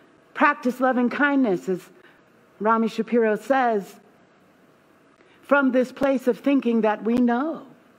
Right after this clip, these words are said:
From this place of having it already figured out. Right? The mission here at Albuquerque Center for Spiritual Living is love in action, transforming lives and communities. And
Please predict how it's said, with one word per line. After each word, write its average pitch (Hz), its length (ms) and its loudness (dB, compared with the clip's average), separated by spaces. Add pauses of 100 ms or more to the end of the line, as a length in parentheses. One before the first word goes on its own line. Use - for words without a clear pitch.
(1160)
From 285 240 2
this 277 220 0
place 311 400 0 (260)
of 285 140 2
having 330 400 2
it 311 140 2
already 320 560 2
figured 277 420 -2
out. - 560 -6 (2000)
Right? 320 340 0 (540)
The 254 80 2
mission 311 260 4
here 285 200 4
at 269 80 2
Albuquerque 254 460 -2
Center 247 220 0
for 233 120 -2
Spiritual 247 340 0
Living 254 400 2 (300)
is 240 480 0 (440)
love 277 180 2
in 277 100 2
action, 277 440 0
transforming 247 520 0
lives 240 260 2
and 226 120 0
communities. 208 540 0
And 196 220 0